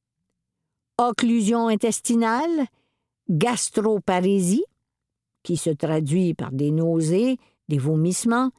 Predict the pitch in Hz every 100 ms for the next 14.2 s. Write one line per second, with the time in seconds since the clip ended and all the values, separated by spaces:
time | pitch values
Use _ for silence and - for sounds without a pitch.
0 | _ _ _ 156 165 160 151 160 160 156
1 | 139 147 147 143 170 220 269 285 254 _
2 | _ _ _ _ _ _ _ 330 381 440
3 | - - 302 330 - 294 247 202 - 220
4 | 175 160 156 151 185 208 254 320 349 -
5 | 269 - _ _ _ _ _ _ 277 349
6 | 339 - 427 330 226 214 220 202 262 -
7 | 220 202 190 180 214 190 165 165 226 233
8 | 214 190 277 226 170 160 165 - 170 -
9 | 233 240 175 160 180 233 269 220 196 -
10 | 185 - 180 156 160 - 175 175 156 151
11 | 135 160 196 233 277 285 - 294 - _
12 | _ _ _ 208 285 311 247 190 190 202
13 | 202 285 370 - _ _ 175 165 226 214
14 | 175